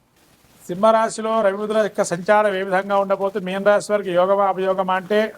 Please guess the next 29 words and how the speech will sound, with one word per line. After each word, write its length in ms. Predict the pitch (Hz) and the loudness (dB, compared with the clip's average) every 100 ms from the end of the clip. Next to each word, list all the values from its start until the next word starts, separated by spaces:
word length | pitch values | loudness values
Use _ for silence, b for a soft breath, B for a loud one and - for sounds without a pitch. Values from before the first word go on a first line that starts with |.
| - - | -8 -4
ఖచ్చితంగా 520 | 156 220 214 220 226 202 | -2 0 0 2 0 0
మీన 120 | 208 208 | -4 0
రాశికి 340 | 214 202 202 202 175 | 0 0 -4 0 2
యోగాన్ని 360 | 202 214 208 208 | 2 0 -2 -6
ఇచ్చేటువంటిదే 580 | 214 202 196 190 190 196 | -2 -2 -4 -6 -2 0
ఇది. 80 | 190 | 0
ఎందుకంటే 260 | 185 196 190 165 | -2 -2 2 2
ఆరులో 240 | 196 208 214 | 2 2 0
రవి 120 | 185 196 | 0 -2
బుధులు 200 | 190 196 | -2 -2
ఉంటే 160 | 190 196 190 | 0 -2 0
కనుక 200 | 185 196 185 - _ _ _ _ _ _ _ 156 | 2 2 2 -2 _ _ _ _ _ _ _ 0
పోటీతత్వంతో 880 | 202 226 233 226 214 226 220 202 220 196 | 2 2 -2 -2 -4 -4 -4 2 2 2
గెలిచే 220 | 202 202 202 | -2 2 2
అవకాశం 420 | 196 202 208 196 202 | 2 -2 -2 -4 -6
ఉంటుంది. 340 | 185 202 220 220 | -8 -6 -2 2
రవి 120 | 196 208 | 2 2
బుధులు 200 | 214 220 175 | 2 2 2
ఆరులో 220 | 202 214 214 | 0 0 -2
ఉంటే 160 | 214 214 190 | -2 0 2
యోగిస్తారు 520 | 214 214 - 214 202 196 | 0 0 2 2 0 -6
మీన 120 | 208 | -2
రాశి 240 | 214 214 202 | -2 0 0
వారికి 300 | 202 185 196 202 | 0 0 -4 -2
అని 120 | 190 185 | -4 -2
చెప్ప, 160 | 180 202 180 | 0 2 2
హండ్రెడ్ 240 | 202 202 | 0 -4
పర్సెంట్ 300 | 190 170 196 185 | -4 -4 -2 -2
చెప్పవచ్చు. 420 | 170 175 - | -2 -4 -6